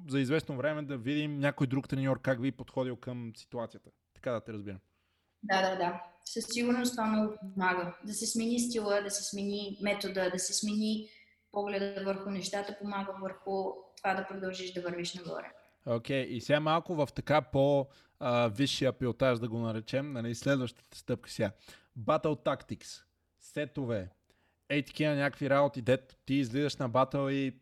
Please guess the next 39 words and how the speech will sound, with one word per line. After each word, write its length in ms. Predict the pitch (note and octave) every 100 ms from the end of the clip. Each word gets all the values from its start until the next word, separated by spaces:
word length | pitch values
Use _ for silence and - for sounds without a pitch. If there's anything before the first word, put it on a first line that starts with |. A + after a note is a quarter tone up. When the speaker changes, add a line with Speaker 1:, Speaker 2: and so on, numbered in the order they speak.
| _
Speaker 1:
ти 160 | - A#2
знаеш 420 | B2 C#3 C3 -
какво 220 | - A#2+
ще 120 | A2 B2
направиш 340 | A#2 A#2+ A2+
на 120 | C3
pre-selection, 640 | - C#3+ - B2+ A2+ A2+ G2+
знаеш 200 | F2 F#2
какво 140 | -
ще 120 | -
направиш 340 | A#2+ G#2+ B2+ B2
след 240 | - C#3
това, 200 | - B2 - _ _ -
който 360 | D3 D3+ C#3+ C#3+
може 320 | C3 C#3+ C3
би 120 | C#3+
не 400 | B2 B2 C#3+ C3+
е 100 | A#2+ -
толкова 340 | C3+ C3+ C3 B2
запознат 420 | A#2 A#2 C3+ C3+
с 140 | B2
брейкинга 460 | A2 C3+ A#2+ C3+ B2
и 60 |
по 200 | A#2+ A2+
някаква 280 | A2 C#3 D#3
причина 280 | - - D3
все 140 | -
още 220 | C#3+ - C3
слуша 280 | D3 -
този 200 | - A2+
подкаст, 500 | F#2+ A#2 - A#2+ B2 - - -
да 180 | B2 A#2
направим 480 | A2 C3+ C#3+ C#4 G3 F3 -
<laughs> 220 | - D3
едно 280 | C3 C#3+ C#3+
уточнение, 560 | - - C3+ C#3+ C#3+
че, 280 | B2+ C#3+ C3
а, 500 | C3 A#2+ A#2+ A#2 A#2 - -
когато 560 | A#2+ C3+ C3+ D3 C3+